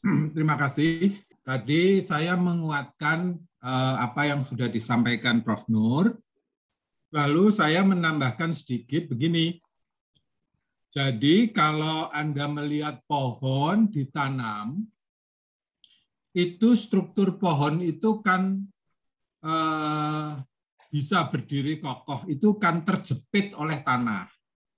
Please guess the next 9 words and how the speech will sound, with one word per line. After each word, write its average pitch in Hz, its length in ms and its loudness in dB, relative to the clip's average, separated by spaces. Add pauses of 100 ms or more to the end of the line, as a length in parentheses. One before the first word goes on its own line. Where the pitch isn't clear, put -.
(840)
Nah, 139 320 2
ketika 160 560 0
dia 165 480 2
ada 160 240 -2
di 135 160 -2
tanah 139 400 -2
yang 127 320 -4
bebas, 135 640 0 (1040)
karena 143 400 0